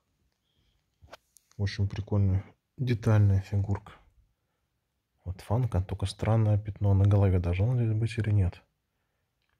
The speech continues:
Или это брачок все-таки на нашей фигурке? Вот это вот грязь. Странно на самом деле.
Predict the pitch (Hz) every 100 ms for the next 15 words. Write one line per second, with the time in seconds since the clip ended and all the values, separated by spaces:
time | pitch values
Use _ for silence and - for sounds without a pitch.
0 | _ _ 110 110 104 110 104 113 - 85
1 | - - 90 - 85 80 85 - 98 92
2 | 82 - - _ _ _ _ _ _ _
3 | _ _ _ _ _ - 92 92 92 92
4 | 107 98 - - - _ _ _ _ _
5 | _ _ _ _ _ _ _ _ _ _
6 | - - 131 98 90 90 - 92 92 92
7 | 90